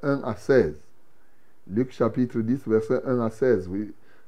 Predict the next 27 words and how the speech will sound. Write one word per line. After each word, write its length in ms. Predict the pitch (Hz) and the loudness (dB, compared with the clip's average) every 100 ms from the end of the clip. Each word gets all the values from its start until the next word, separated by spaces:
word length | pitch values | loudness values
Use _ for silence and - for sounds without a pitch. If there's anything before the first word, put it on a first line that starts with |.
| - | -8
we 80 | 104 | 0
are 80 | 113 | 6
going 260 | 131 131 | 8 8
to 160 | 127 123 | 8 8
read 180 | 120 120 | 8 8
it 140 | 120 | 4
together 600 | 110 101 117 123 143 156 120 | 4 6 8 8 6 4 2
in 80 | |
the 100 | 110 | 2
name 200 | 107 113 | 4 4
of 180 | 110 104 - | 2 0 -6
Jesus. 540 | - 123 113 131 147 - - - - - | 0 0 4 4 2 -2 -16 -16 -14 -8
One, 200 | 104 107 | -4 -2
two, 140 | 110 | -2
three. 340 | - 117 139 - - - - - - - | 2 2 2 0 -14 -16 -16 -16 -10 0
Lisons 420 | 156 151 170 170 | 4 8 8 6
tous 220 | - 151 | 2 4
ensemble 720 | 147 131 156 147 120 104 95 - - - - | 6 6 6 8 8 4 2 -4 -14 -16 4
au 140 | 156 156 | 8 10
nom 220 | 135 131 | 10 8
de 100 | 120 | 6
Jésus-Christ. 580 | 104 101 120 120 110 - | 6 4 2 0 -2 0
Un, 160 | 131 131 | 4 6
deux, 220 | 113 110 | 6 6
trois. 440 | - 104 101 90 - - - - - - - - - - - - | 0 2 2 0 -10 -16 -16 -16 -16 -16 -16 -16 -16 -16 -14 -8
Après 300 | 110 156 160 | 4 8 12
cela, 500 | 190 196 240 - | 12 12 12 10